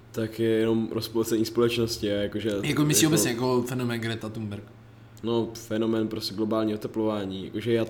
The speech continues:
Speaker 1: já chápu, jakože já souhlasím, že je potřeba něco dělat, ale absolutně nesouhlasím s tím radikálním
Speaker 2: Všechno
Speaker 1: extremismem.
Speaker 2: zrušit?
Speaker 1: Prostě jako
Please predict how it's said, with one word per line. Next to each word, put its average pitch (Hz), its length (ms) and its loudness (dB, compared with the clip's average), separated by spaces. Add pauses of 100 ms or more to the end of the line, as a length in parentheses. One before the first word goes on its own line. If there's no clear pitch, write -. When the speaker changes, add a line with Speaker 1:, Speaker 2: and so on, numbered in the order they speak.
Speaker 1:
já 113 200 2
chápu, 120 500 -2
jakože 113 280 -2 (1120)
já 113 160 2
souhlasím, 120 720 4
že 113 260 4 (300)
je 120 120 6
potřeba 120 420 0
něco 113 240 0
dělat, 120 400 2 (340)
ale 127 180 4
absolutně 120 360 2
nesouhlasím 117 420 2
s 113 180 0
tím 117 160 0
radikálním 117 580 0 (540)
Speaker 2:
Všechno 139 240 4
Speaker 1:
extremismem. 123 320 4
Speaker 2:
zrušit? 113 300 2 (240)
Speaker 1:
Prostě 120 500 2 (760)
jako 135 280 0